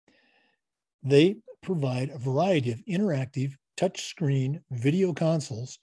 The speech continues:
along with an extensive library of templates to make it easier than ever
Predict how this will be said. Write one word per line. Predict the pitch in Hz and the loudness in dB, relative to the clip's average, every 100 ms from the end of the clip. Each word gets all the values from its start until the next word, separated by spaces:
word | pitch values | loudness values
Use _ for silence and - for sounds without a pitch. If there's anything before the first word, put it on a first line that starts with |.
| - | -12
along | 131 151 220 | -4 -2 0
with | 196 143 | 0 0
an | 127 | -2
extensive | 113 - - 202 202 - 123 | -6 -10 -2 2 2 0 -4
library | 127 135 127 131 127 | -2 -4 -2 -2 -2
of | 117 | -2
templates | 190 190 131 131 - _ _ _ _ _ | 0 0 -2 -8 -10 _ _ _ _ _
to | |
make | 131 123 | -2 0
it | 123 | 0
easier | 131 147 160 170 | 0 0 2 2
than | 196 | 2
ever | 165 123 123 | 2 0 -2